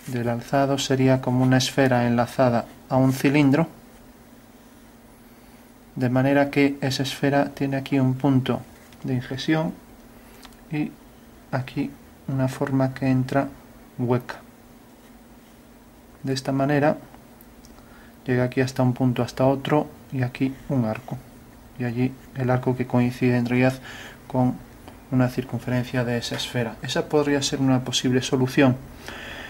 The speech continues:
Lógicamente, si aquí hay un cilindro que es tangente a esta base, esto no puede ser un prisma en principio, ahora vamos a ver por qué, pues quiere decir que si es tangente, pues tiene una línea de contacto por ahí abajo,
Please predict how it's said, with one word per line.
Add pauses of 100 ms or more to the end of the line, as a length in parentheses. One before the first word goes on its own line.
(360)
Lógicamente, (1200)
si
aquí
hay
un
cilindro
que
es
tangente (1400)
a
esta
base, (320)
esto
no
puede
ser
un
prisma
en
principio, (240)
ahora
vamos
a
ver
por
qué, (720)
pues
quiere
decir
que
si
es
tangente,
pues
tiene
una
línea
de
contacto
por
ahí
abajo,